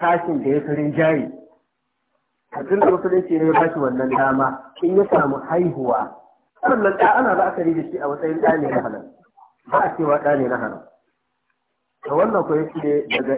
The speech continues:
inda maganar Annabi ta kare a cikin wannan hadisin, sannan sauran hadisin maganar Abdullahi dan Mas'ud. Kimanin maganar Abdullahi dan Mas'ud ta zama idraji kenan? Na'am, ana ce mata idraji. Magana ce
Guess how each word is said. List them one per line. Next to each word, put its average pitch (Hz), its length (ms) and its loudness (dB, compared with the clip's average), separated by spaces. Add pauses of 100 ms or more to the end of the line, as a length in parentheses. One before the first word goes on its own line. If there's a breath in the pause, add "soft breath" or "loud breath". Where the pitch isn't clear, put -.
(100)
inda 160 760 0
maganar 147 460 -2
Annabi 135 340 -4
ta 147 140 -4
kare 147 340 0
a - 100 -8
cikin - 280 -12
wannan 143 260 -4
hadisin, 127 460 -8
sannan 135 480 -2
sauran 143 340 0
hadisin 135 460 -6
maganar 131 320 -4
Abdullahi 127 480 -4
dan 123 160 -6
Mas'ud. 117 560 -8 (400)
Kimanin 185 480 2
maganar 160 340 2
Abdullahi 143 460 -2
dan 139 160 2
Mas'ud 127 560 -6
ta 165 320 2
zama 170 480 2
idraji 147 560 2
kenan? 143 320 2 (560)
Na'am, 165 240 2
ana 160 240 0
ce 156 80 -8
mata 147 240 -4
idraji. 123 480 -2 (800)
Magana - 420 -2
ce 143 80 -6